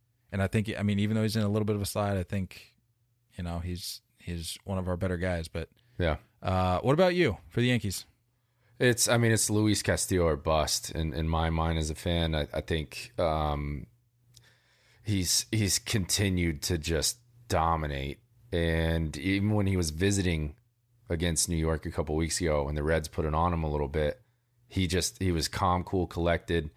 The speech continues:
Speaker 2: Uh, they did ask him questions about hair and beard and everything. He's like, "I don't care.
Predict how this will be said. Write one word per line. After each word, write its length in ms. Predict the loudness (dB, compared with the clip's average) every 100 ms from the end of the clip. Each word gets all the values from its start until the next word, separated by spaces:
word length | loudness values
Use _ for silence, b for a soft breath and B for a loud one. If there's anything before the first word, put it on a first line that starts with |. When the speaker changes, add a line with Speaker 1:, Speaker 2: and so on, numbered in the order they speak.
| b b b b b
Speaker 2:
Uh, 320 | -2 2 2 2
they 240 | 0 0 2
did 260 | 4 4
ask 300 | 6 4 2
him 100 | -6
questions 500 | 0 0 2 0 -2
about 280 | 0 2 0
hair 640 | 0 2 2 2 0 -4 -4
and 500 | -2 0 0 -2 -2
beard 360 | 0 2 2
and 120 | 0
everything. 300 | 0 0 0
He's 140 | 0 0
like, 140 | -2
"I 100 | 0
don't 140 | -2 -2
care. 320 | -6 -6